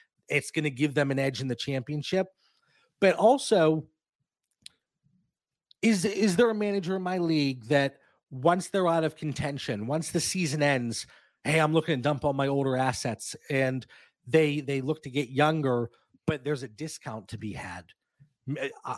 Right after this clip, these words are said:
I'm, I'm super active in, in that approach and looking to take advantage i-, if I think there's something that, that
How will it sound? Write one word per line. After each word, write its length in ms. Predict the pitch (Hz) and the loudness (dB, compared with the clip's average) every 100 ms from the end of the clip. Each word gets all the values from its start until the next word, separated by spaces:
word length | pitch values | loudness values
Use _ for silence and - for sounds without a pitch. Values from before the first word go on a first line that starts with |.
| - | -2
I'm, 260 | - 147 | -2 0
I'm 220 | 131 135 113 | -2 -2 -4
super 400 | - 196 165 160 | -4 0 4 4
active 340 | 156 - 147 | 4 2 0
in, 80 | 147 | 2
in 220 | 143 139 | 0 0
that 180 | 139 135 | 0 0
approach 440 | - 143 131 - | 0 2 0 0
and 100 | 127 | 0
looking 300 | 135 - 135 | 0 0 -2
to 100 | 120 | -2
take 240 | - 131 131 | -2 -4 -2
advantage 560 | 120 123 117 104 - - - - | -2 0 0 -4 -10 -20 -14 0
i-, 40 | 143 | 2
if 300 | 131 139 139 | 2 0 -2
I 100 | 127 | -4
think 260 | 151 123 | -6 -6
there's 180 | 131 - | -6 -6
something 320 | 135 123 123 | -6 -6 -4
that, 200 | 117 110 | -2 -2
that 140 | 117 | -8